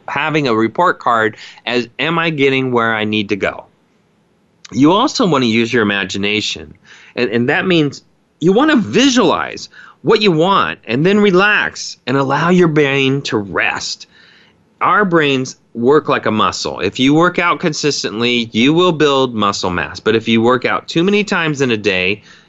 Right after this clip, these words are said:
you damage your muscles. So, you know, reps and rest.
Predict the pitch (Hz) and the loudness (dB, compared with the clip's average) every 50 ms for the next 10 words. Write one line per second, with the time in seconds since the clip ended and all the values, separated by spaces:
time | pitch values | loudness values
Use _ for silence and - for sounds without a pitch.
0 | _ - 139 156 139 180 196 226 254 254 247 190 143 120 113 101 92 76 71 - | _ -2 -2 0 2 2 2 4 4 2 2 2 2 0 0 0 0 -2 -4 -6
1 | - - 58 55 - - - _ - - - - - - - - - - 151 147 | -8 -10 -10 -10 -12 -16 -16 _ -20 -20 -20 -20 -20 -18 -10 -6 -2 0 0 2
2 | 143 135 131 113 127 139 143 135 131 135 156 175 170 _ _ _ _ _ _ _ | 2 2 2 2 2 0 2 2 0 0 -2 -4 -6 _ _ _ _ _ _ _
3 | _ - - 110 123 139 156 185 175 - - - 190 190 190 196 214 233 190 107 | _ -8 -2 0 2 2 2 0 -4 -6 -4 -4 -2 0 0 0 0 0 -2 -4
4 | - - - - - - _ | -6 -8 -10 -12 -18 -20 _